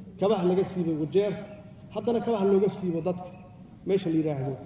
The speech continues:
Nairobi. Arrintaas complaint yaan ka jeediyey, bacdama iyaga muwaadiniintooda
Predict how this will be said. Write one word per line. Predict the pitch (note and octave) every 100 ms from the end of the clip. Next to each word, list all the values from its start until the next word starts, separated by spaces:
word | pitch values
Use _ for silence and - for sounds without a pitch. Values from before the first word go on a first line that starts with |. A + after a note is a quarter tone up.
| - -
Nairobi. | F3 F3 E3 - - - - - - - - - - - - - - - -
Arrintaas | F#3 B3 A3 G3 -
complaint | F#3+ F3 F#3 F#3 F#3
yaan | E3+ D#3 D#3+
ka | -
jeediyey, | F3+ F3+ E3+ F#3+ A3+ - - - -
bacdama | - D#3 G#3+ G#3+ G3+ G3
iyaga | F#3 G#3+ G3+ - - - - - - -
muwaadiniintooda | F3 E3+ D#3 F3+ G#3+ F#3+ G3 G#3